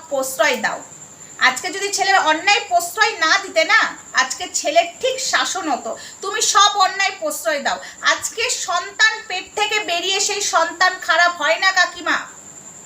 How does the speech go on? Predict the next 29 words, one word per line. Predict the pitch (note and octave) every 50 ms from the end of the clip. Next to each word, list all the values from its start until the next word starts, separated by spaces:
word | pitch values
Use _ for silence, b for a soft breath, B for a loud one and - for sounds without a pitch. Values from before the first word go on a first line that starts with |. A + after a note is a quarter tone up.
| - - - -
সেই | F#4 F#4+ G#4+ G#4+ - -
সন্তান | F4+ D#4+ E4 F4 G4 - - A4+ A#4 A4+ A4+ A4 A4 - -
খারাপ | - E4+ F4+ G4 G#4 G4+ G4+ - F#4+
হয় | F4 F#4 G4 G#4 A4
না, | A4 G#4+ G#4 - - -
সন্তান | E4+ F4 F4+ F#4 - G4+ G4+ G4+ G4+ - -
খারাপ | F#4 F4 F#4 F#4+ F#4 F#4+
হয় | G4 F#4+ C#4+ - D4+
গার্জেনদের | C#4+ C#4 - - - F#4+ G4 G4+ G#4 G#4 G4+ - G#4
জন্য। | G4+ G4+ G4+ F#4+ F4 C#4+ - B B B B B B - -
গার্জেন | D4 D4+ D#4 C#4+ - A#4 A#4 A#4 G4+ -
যদি | - A4+ A4 G#4+
ঠিক | G#4 G#4 G#4 - -
থাকে, | G4 G4 G4+ G4 F#4+ G4 - -
সন্তান | E4+ E4+ F4 F4 - F#4+ F#4 F#4+ G4 -
ঠিক | D4+ - - - -
থাকবে। | F4 F4 E4+ E4 E4+ F#4 F4 - E4+
প্রথম | E4+ E4+ - - G4 G#4 G#4 G4+
দিন | G#4+ G#4+ G4+ D#4 C4
ভুল | E4+ F#4+ G4 G4 G4+
করে | G4 G4+ G4+ G4+ F#4
আসবে, | - F#4 F#4 E4+ D4+ - B B B B - - -
সেই | - F#4+ G#4+ A#4 A#4+ A#4
দিনই | A4+ A4 A4+ A#4+ - G#4+
সন্তানকে | G4+ F#4+ G4+ G4 G#4 G4+ G4+ - D4+ D#4 D#4
বুঝিয়ে | E4+ F4 - - A4+ G4+ G4+ G#4
দিতে | G4+ G4 F#4+ F#4+
হবে। | F4+ F4+ E4 D4 A#3+ - B B B B B B B B B3+ D#4
অন্যায় | F4+ G#4 G#4+ G#4+ G#4+ G#4 G#4